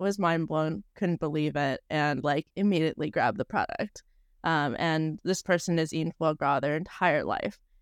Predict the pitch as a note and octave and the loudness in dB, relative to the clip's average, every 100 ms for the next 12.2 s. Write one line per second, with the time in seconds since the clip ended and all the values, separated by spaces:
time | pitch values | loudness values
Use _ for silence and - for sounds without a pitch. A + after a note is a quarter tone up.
0 | _ - F#3+ F3 E3+ D#3 - F#3+ F3 F#3 | _ -2 2 2 2 0 0 2 2 2
1 | F#3 - G#3 G3 F#3+ G3+ G#3+ G#3+ G3+ G3+ | -2 -6 0 2 2 2 4 6 6 6
2 | G3 G3 F#3+ E3+ F3 E3+ D#3+ - D#3 D3 | 4 4 0 0 -2 -2 -4 -4 -2 2
3 | F3+ G#3 G3 G3 F3 D#3 - - - _ | 4 4 2 -2 -2 -2 -4 -8 -20 _
4 | - C#3+ D3 D3 D3 D3 - D#3+ D#3 D3+ | -8 -2 0 0 -2 -2 -2 -2 0 0
5 | D#3 E3+ D#3 - D#3+ - E3+ D#3+ D3+ D#3+ | 0 -2 -4 -4 -6 -6 -6 0 2 2
6 | D#3+ E3+ F3+ G#3 F#3+ - - A3+ - - | 0 -2 -2 0 0 0 -2 -2 -6 -18
7 | - C#4+ - B3+ A#3+ B3 _ _ _ - | -12 -12 -10 -2 -2 -2 _ _ _ 2
8 | F#3+ F3+ A#3 D#4+ - F#4 F4+ - A3+ G3 | 4 6 4 2 2 4 4 4 4 6
9 | G3 G3 G3 - _ - A3 G3+ F#3 - | 4 2 0 -6 _ -6 2 4 4 0
10 | G#3 G3 F#3+ F#3+ G3 G#3+ A3 G#3+ F3 D#3 | -4 -2 2 4 4 0 0 0 2 2
11 | D3+ D#3+ E3 - - F3+ D#3+ - F3+ D#3+ | 2 0 -2 -4 -4 2 2 2 -4 -2
12 | D#3 D#3+ | -2 -4